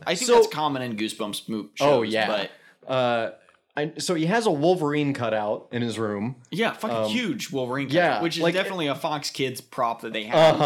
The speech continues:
Speaker 1: on hand from a convention or something.
Speaker 2: Yeah, so, like, his parents condoned him getting this. Uh, he has comic memorabilia, like, up on the walls everywhere.
Speaker 1: Yeah, his
Speaker 2: Probably
Speaker 1: whole
Speaker 2: supported by
Speaker 1: room
Speaker 2: his
Speaker 1: is, is a
Speaker 2: parents.
Speaker 1: comic thing. And yeah, he
Speaker 2: Like
Speaker 1: d-,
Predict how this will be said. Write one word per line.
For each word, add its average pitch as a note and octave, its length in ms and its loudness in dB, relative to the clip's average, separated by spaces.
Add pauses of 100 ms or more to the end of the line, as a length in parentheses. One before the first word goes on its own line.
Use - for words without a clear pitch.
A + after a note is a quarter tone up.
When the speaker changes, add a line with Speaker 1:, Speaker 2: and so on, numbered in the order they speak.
Speaker 1:
on D3 140 2
hand A#2 240 -6
from A#2+ 120 -4
a G#2 60 -4
convention A2 500 -4
or G2 80 -6
something. G2+ 600 -6
Speaker 2:
Yeah, G3+ 260 0
so, G3+ 260 -4
like, F#3 180 0
his F#3+ 140 -4
parents F3+ 560 -4
condoned D#3+ 640 -4
him C#3+ 320 -6
getting C#3+ 440 -2
this. A2 500 -6 (160)
Uh, C#3 220 0
he D3+ 160 -2
has F3 340 0
comic F#3+ 400 -2
memorabilia, A#2+ 680 -2
like, A2 240 -4
up C#3 140 -2
on E3+ 100 -2
the C#3 60 -4
walls B2 380 -2 (100)
everywhere. B2 760 -4
Speaker 1:
Yeah, A#2+ 260 -4
his F2+ 60 -14
Speaker 2:
Probably B2 360 0
Speaker 1:
whole G#3+ 140 2
Speaker 2:
supported D3+ 320 0
by - 60 2
Speaker 1:
room B2 40 0
Speaker 2:
his C3+ 120 -4
Speaker 1:
is, A#2 60 -10
is C3 60 -6
a - 40 0
Speaker 2:
parents. A#2 360 -2
Speaker 1:
comic A#2 300 -4 (120)
thing. G2+ 440 -8
And D3 120 -4
yeah, F3 120 -2
he - 60 -2
Speaker 2:
Like D#3 100 0 (200)
Speaker 1:
d-, F3 60 -12